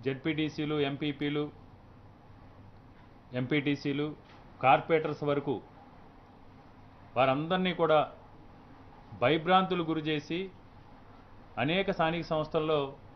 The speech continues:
అడ్డగోలుగా వ్యవహరించి, వారు కొన్ని చోట్ల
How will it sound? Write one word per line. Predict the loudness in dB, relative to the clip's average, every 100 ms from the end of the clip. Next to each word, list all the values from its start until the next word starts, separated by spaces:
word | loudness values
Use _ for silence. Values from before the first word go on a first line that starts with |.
| -20 -20 -20 -8 -8
అడ్డగోలుగా | 0 4 6 6 6 4 2 -6 -18 -18 -20 -18 -20 -18 -18 -18 -18 -20 -12 0
వ్యవహరించి, | 2 4 2 -2 -2 -4 -6 -14 -20 -20 -6
వారు | -2 -2
కొన్ని | -2 -4
చోట్ల | -4 -4